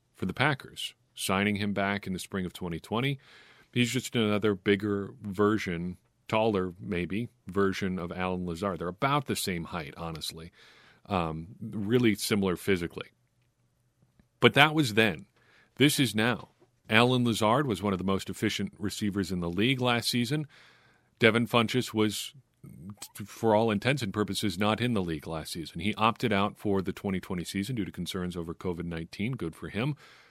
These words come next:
Uh, but now he's back and took a big pay cut to be back.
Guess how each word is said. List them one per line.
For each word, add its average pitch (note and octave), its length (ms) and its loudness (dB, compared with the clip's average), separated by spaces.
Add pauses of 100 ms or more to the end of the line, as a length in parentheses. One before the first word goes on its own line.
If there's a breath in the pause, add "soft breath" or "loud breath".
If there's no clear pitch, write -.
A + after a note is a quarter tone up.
(400 loud breath)
Uh, F#2+ 160 2
but F#2 120 -4
now F2+ 160 0
he's G2 180 -4
back C#3 400 0 (140)
and F#2+ 240 2
took G#2+ 160 -6
a G2+ 40 -6
big G2 320 0
pay B2+ 220 2
cut F#2 380 -2
to G2+ 240 -2
be C#3 360 0
back. E2+ 500 -10